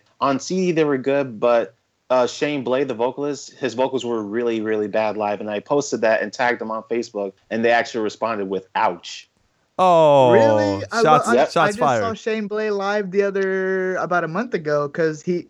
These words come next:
Speaker 3: 'cause he's with Oh Sleeper too, and I love Oh Sleeper. And Ian, you, Ian, I know you're gonna come down to Texas to see Alesana
Speaker 2: Oh,
Speaker 3: and Oh
Speaker 2: I want
Speaker 3: Sleeper,
Speaker 2: to so
Speaker 3: so
Speaker 2: bad.
Speaker 3: you'll be able to confirm his Shane Blay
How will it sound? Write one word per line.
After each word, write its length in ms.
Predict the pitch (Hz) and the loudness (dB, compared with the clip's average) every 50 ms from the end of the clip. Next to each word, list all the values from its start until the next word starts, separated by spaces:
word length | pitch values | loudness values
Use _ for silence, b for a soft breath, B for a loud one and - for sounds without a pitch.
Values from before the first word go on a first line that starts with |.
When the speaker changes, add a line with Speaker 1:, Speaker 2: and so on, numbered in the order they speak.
| _ - - | _ -14 -4
Speaker 3:
'cause 180 | - 175 160 | -2 -2 0
he's 200 | 147 196 196 165 | 2 2 2 2
with 80 | 165 156 | 2 2
Oh 100 | 151 165 | 2 0
Sleeper 400 | - - 170 160 151 139 143 139 | 0 0 -2 -2 0 0 -2 -2
too, 320 | 139 - 156 147 143 131 110 | -2 -4 -4 -2 -2 -2 -2
and 120 | 143 156 160 | -2 -2 0
I 120 | 170 165 | 0 0
love 440 | 151 143 151 151 160 160 156 147 143 | 0 0 0 2 4 4 2 2 0
Oh 140 | 143 143 139 | -4 -6 -6
Sleeper. 500 | - - 156 151 151 147 143 135 131 - | -8 -10 -10 -10 -8 -8 -8 -10 -10 -6
And 260 | 151 151 151 147 113 - _ - | -6 -6 -6 -6 -12 -16 _ 2
Ian, 300 | 208 220 214 175 160 175 | 4 4 4 2 2 0
you, 420 | 202 226 220 - - - 160 - _ | 0 0 0 -2 -8 -16 -20 -16 _
Ian, 180 | 175 185 190 175 | -8 -6 -6 -6
I 80 | 156 | -6
know 140 | 156 165 175 | -4 -4 -4
you're 100 | 180 175 | -4 -4
gonna 160 | 170 165 160 | -6 -8 -10
come 220 | 147 - 170 165 160 | -8 -8 -8 -4 -2
down 180 | 160 160 156 147 | -2 -2 -2 -4
to 60 | 143 | -8
Texas 500 | 139 - 165 156 151 - - 143 135 - | -10 -8 -8 -8 -8 -10 -12 -14 -12 -10
to 60 | - 143 | -12 -12
see 140 | - - 156 | -8 -4 -2
Alesana 500 | 151 143 143 143 135 - - 151 147 123 | 0 0 0 -2 -4 -4 -4 -2 2 2
Speaker 2:
Oh, 40 | 123 | 4
Speaker 3:
and 40 | 127 127 | 4 4
Oh 40 | 127 127 | 4 4
Speaker 2:
I 40 | |
want 220 | 127 127 139 135 - | 4 2 2 2 2
Speaker 3:
Sleeper, 120 | 139 135 | -2 -2
Speaker 2:
to 60 | 123 | 0
so 140 | - 139 - | 2 2 2
Speaker 3:
so 60 | 139 | 4
Speaker 2:
bad. 220 | 131 120 113 104 95 _ _ _ _ | 2 2 0 0 -4 _ _ _ _
Speaker 3:
you'll 220 | 160 170 175 180 175 | 0 2 2 2 2
be 140 | 170 170 | 2 2
able 200 | 170 170 165 170 160 | 2 2 2 -2 -6
to 200 | - - 165 156 | -6 -6 -6 -6
confirm 580 | - 160 156 147 139 - 160 156 156 147 143 | -6 -8 -8 -10 -8 -4 -2 0 0 0 -2
his 240 | 131 147 151 143 - | -2 -2 -4 -4 -4
Shane 300 | - 156 151 151 151 147 | -4 -4 -2 -2 -2 -2
Blay 400 | 143 147 147 143 139 139 135 135 | 0 2 2 2 2 0 -2 -4